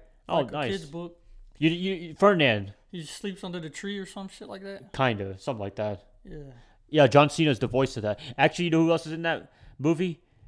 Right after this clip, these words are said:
Speaker 1: Peyton Manning. I did not even
Speaker 2: Hey,
Speaker 1: know that. I couldn't
Speaker 2: hey.
Speaker 1: even recognize his voice.
Speaker 2: Hey, man.
Speaker 1: <laughs>
Speaker 2: I'm tired.
Speaker 1: But Peyton Manning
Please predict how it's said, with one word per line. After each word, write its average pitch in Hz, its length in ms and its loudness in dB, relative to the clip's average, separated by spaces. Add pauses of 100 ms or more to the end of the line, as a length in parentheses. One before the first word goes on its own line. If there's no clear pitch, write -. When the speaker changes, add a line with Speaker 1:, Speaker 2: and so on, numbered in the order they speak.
(360)
Speaker 1:
Peyton 120 360 6
Manning. 104 360 -2 (480)
I 151 60 4
did 143 120 0
not 139 140 6
even 120 200 0
Speaker 2:
Hey, 104 40 -6
Speaker 1:
know 123 160 6
that. 120 60 6
I 120 40 4
couldn't 131 140 2
Speaker 2:
hey. 135 40 4
Speaker 1:
even 113 100 0
recognize 123 340 6
his 104 100 -4
voice. 117 460 4 (120)
Speaker 2:
Hey, 143 280 -12
man. 131 260 -16 (160)
Speaker 1:
<laughs> 160 80 -6
Speaker 2:
I'm 190 960 0
tired. 170 220 2
Speaker 1:
But 190 140 12
Peyton 226 280 12
Manning 208 380 8